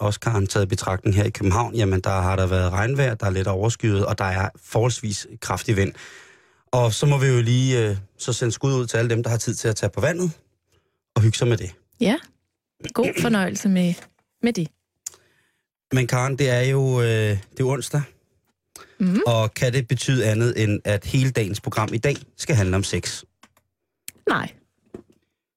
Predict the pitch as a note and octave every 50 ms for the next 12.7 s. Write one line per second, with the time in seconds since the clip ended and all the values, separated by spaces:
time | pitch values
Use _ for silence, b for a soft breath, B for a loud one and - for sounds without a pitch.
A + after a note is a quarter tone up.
0 | - - D#3+ D#3 E3 D#3+ F#3 D#3+ - - C3 A2 G2+ G2 G2 F#2 F#2 F2+ G2+ G2+
1 | F#2+ G#2+ - - D3+ D3+ D3+ - A2 F#2 - - G3+ G3 - - b b b b
2 | b b b b _ - E3 D3 C3 - D#3 D3 C3 - - B B B _ _
3 | _ - C3 A#2 B2+ A2+ A#2+ B2+ C3 A2+ - - C3 C3 C#3+ E3 E3 B B B
4 | B B B B B - A#2 - - B2+ - A#2 G2+ F#2 G#2 - A#2 A#2+ B2 -
5 | D3 D3 C#3+ - _ _ _ _ _ - B2+ A#2 A2+ A2+ - _ - C#3+ D3 C#3
6 | B2+ A2+ A#2 - - - A#2+ A2+ A#2 D3+ F3 C#3 D#3+ B2+ A#2 G#2+ - - - -
7 | - - A2+ - A2+ A2+ G#2 - A2 A2 - _ - D#3 A2 G#2+ A2 A#2 - F#2
8 | F2+ F2+ F2+ F2 - - _ _ - - E3+ D#3+ D#3+ D#3+ - G#2+ G#2+ - - -
9 | - _ _ _ _ _ _ _ _ _ _ - C#3 C3+ C3+ - - A#2 A2+ G#2+
10 | - A2+ G#2 - - D#3 E3 E3 - F3+ D#3+ - D3+ D3+ C3 C#3+ C#3+ C3 C3+ B2+
11 | B2 A#2+ A#2+ - - C#3 - A#2 A#2 - A#2 - - - - A2+ A2 A2 - B2
12 | G#2 D#2 F#2+ A2 - - - F#2+ G2+ G#2 - E2 F#2 -